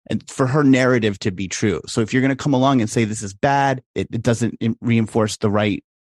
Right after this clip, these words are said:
roles for women or whatever it is, you can't also say that you've liked it or you're part of it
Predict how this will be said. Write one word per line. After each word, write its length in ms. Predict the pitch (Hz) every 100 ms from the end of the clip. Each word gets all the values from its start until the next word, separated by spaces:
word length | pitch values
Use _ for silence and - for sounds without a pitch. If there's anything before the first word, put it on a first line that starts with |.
| 98
roles 460 | 127 147 147 139
for 180 | - 110
women 400 | 107 147 147 135
or 80 | 113
whatever 360 | 107 123 135 117
it 80 |
is, 400 | 107 113 156 185 - _ _ _ _
you 100 | 156
can't 280 | 165 214 175
also 280 | 147 156 143
say 200 | 123 147
that 120 | 127
you've 220 | 117 101
liked 320 | 107 151 - -
it 240 | 110 135 _ _ _ _ -
or 80 | 147
you're 140 | 175
part 300 | - 247 277
of 120 | 120
it 140 | 76